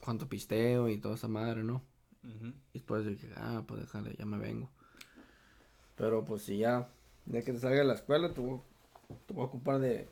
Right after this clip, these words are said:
Speaker 1: de chofer, de Uber driver.
Speaker 2: Oye, no, no,
Speaker 1: Te
Speaker 2: no,
Speaker 1: compro
Speaker 2: me
Speaker 1: una.
Speaker 2: gusta tomar a mí también.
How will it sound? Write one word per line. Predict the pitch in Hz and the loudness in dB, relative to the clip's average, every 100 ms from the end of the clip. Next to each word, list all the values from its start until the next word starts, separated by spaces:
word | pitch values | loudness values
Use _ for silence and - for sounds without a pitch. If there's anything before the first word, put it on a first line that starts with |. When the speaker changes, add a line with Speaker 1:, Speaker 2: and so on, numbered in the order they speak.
| - | -18
Speaker 1:
de | - - | -16 -14
chofer, | - - 131 135 | -14 -4 0 2
de | |
Uber | 123 135 135 | 2 2 2
driver. | 135 143 151 147 - - - - 113 | 2 4 4 0 -8 -20 -12 -10 -8
Speaker 2:
Oye, | 107 117 | -8 -6
no, | 107 | -4
no, | 104 110 107 | -4 -4 -8
Speaker 1:
Te | 104 | -8
Speaker 2:
no, | 101 | 0
Speaker 1:
compro | 139 170 180 | 2 6 6
Speaker 2:
me | 170 | 8
Speaker 1:
una. | 170 180 196 202 | 8 10 10 8
Speaker 2:
gusta | - 117 | 2 -8
tomar | 107 101 110 | -6 -6 -6
a | 107 | -8
mí | 104 | -10
también. | 107 104 | -10 -12